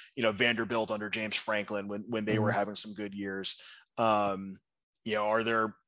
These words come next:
Speaker 1: are there assistant coaches on a program like Michigan or, um, there, that's, that's the big one that comes to mind. Folks from, you know, Chip Kelly's staff at U C L A. Um,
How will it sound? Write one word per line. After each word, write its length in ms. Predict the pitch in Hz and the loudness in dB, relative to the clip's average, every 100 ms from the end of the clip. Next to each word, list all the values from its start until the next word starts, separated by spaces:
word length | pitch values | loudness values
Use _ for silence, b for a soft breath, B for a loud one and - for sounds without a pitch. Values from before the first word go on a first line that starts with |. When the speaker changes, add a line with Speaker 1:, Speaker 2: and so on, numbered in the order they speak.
| - | 2
Speaker 1:
are 140 | 120 | 2
there 160 | 120 120 | 4 2
assistant 420 | 113 135 139 123 | 2 2 0 -2
coaches 300 | 123 117 120 | -2 0 0
on 100 | 120 | 0
a 40 | |
program 440 | 113 123 120 120 117 | 0 0 2 2 4
like 260 | 113 104 - B B - | 2 2 -6 B B -4
Michigan 720 | 117 139 120 104 101 92 87 - | 2 4 4 2 -4 -6 -12 -6
or, 640 | 117 113 107 104 101 98 92 _ 113 | 0 4 4 4 4 0 -4 _ -2
um, 640 | 107 101 98 95 95 98 - _ _ _ | 2 2 0 -4 -8 -12 -16 _ _ _
there, 240 | 135 127 107 | 2 4 6
that's, 220 | 113 113 | 4 4
that's 220 | 117 110 | 2 2
the 80 | 113 | 2
big 160 | 107 143 | 2 2
one 120 | 139 | 2
that 100 | 127 | 0
comes 160 | 123 117 | 0 -2
to 80 | |
mind. 240 | 120 120 117 | 0 0 0
Folks 260 | 120 117 | -2 -4
from, 400 | - 113 110 107 95 | -2 0 0 -2 -6
you 80 | 104 | -6
know, 40 | 92 | 0
Chip 220 | - 123 | 2 2
Kelly's 420 | - 131 127 127 120 | 4 4 6 4 4
staff 420 | - 120 120 - | 4 6 6 4
at 100 | 104 | -2
U 120 | 110 | -6
C 220 | 107 104 | -4 -4
L 180 | 98 95 | 0 4
A. 400 | 127 139 139 135 - B B B B | 8 8 6 4 0 B B B B
Um, 600 | 131 113 107 104 101 101 | 2 4 6 4 0 -6